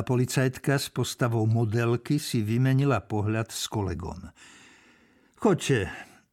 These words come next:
ale mobilné telefóny majte zapnuté. Je možné, že vás budeme potrebovať.“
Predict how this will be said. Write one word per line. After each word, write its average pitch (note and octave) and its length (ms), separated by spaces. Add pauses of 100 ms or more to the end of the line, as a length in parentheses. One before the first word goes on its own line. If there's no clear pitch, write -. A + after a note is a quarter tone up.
(140)
ale C#3 320
mobilné E3 560
telefóny D3+ 720
majte C3+ 320
zapnuté. G#2+ 720 (320)
Je B2+ 80
možné, C3+ 480
že B2+ 80
vás A2+ 320
budeme A2+ 320
potrebovať.“ G2+ 720